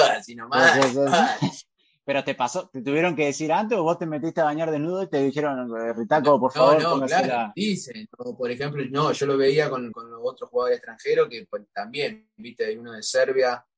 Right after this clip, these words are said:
Speaker 1: y otro de Estonia y lo mismo, ¿viste? Por ahí se quisieran bañar así y le decía, "No, tapate", qué sé yo.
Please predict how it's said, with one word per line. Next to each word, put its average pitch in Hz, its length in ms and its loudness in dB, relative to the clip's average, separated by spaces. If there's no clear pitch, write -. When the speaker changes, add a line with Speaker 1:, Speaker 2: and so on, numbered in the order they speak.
Speaker 1:
y 98 160 -4
otro 113 220 0
de 113 80 4
Estonia 143 400 2
y 143 40 -2
lo 120 120 0
mismo, 117 380 0
¿viste? 98 680 2
Por - 120 0
ahí 110 160 2
se 107 160 -10
quisieran 117 460 2
bañar 113 260 -2
así 147 280 -2
y 123 520 0
le 98 140 2
decía, 135 340 6
"No, 147 300 4
tapate", 107 460 4
qué 107 80 -14
sé - 120 -20
yo. - 340 0